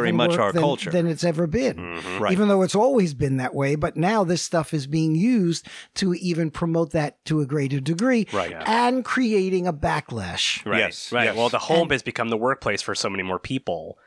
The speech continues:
Speaker 3: And so there's this much
Speaker 1: Yeah.
Speaker 3: more of a blurring between work life, home life.
Speaker 2: And this, and this,
Speaker 3: Literally.
Speaker 2: and this
Speaker 1: <laughs> And, and with
Speaker 2: backlash
Speaker 1: very little training on how to handle it.
Speaker 3: Right,
Speaker 2: And
Speaker 3: exactly.
Speaker 2: the
Speaker 3: Kinda thrown into it.
Speaker 2: And this backlash is coming mainly, it's beca-, it's taking, i-,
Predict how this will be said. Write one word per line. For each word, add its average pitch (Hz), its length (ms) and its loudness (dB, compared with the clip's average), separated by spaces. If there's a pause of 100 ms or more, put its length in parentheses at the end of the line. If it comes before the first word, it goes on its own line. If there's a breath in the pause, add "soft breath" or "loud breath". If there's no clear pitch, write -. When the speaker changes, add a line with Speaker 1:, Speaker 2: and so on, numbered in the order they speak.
(140 soft breath)
Speaker 3:
And 95 100 -10
so 98 160 -2
there's 90 200 -6
this - 120 -16
much 107 160 -4
Speaker 1:
Yeah. 98 120 0
Speaker 3:
more 107 80 -2
of 104 40 -8
a 98 60 -10
blurring 104 500 -4
between 90 320 -10
work 107 240 -6
life, 98 200 -4
home 98 300 -12
life. - 480 -18
Speaker 2:
And 196 300 2
this, 180 220 -2
and 175 240 0
this, 156 40 2
Speaker 3:
Literally. 117 400 0
Speaker 2:
and 170 220 0
this 151 120 2
Speaker 1:
<laughs> 131 40 0
And, 156 100 0
and 226 160 4
with 226 100 0
Speaker 2:
backlash 147 260 2
Speaker 1:
very 139 240 4
little 123 340 -2 (120)
training 147 420 -2
on 98 140 0
how 113 160 0
to 95 80 0
handle 131 280 0
it. 131 40 0
Speaker 3:
Right, 107 200 2
Speaker 2:
And - 80 -10
Speaker 3:
exactly. 117 300 0
Speaker 2:
the - 0 -
Speaker 3:
Kinda 110 180 -2
thrown 104 260 -2
into 101 240 -4
it. - 160 -16
Speaker 2:
And 170 140 0
this 170 140 -2
backlash 185 560 0
is 143 100 -4
coming 170 500 0
mainly, 165 640 2
it's 151 160 -6
beca-, 151 380 -6
it's - 260 -4
taking, 170 420 -2
i-, - 40 -8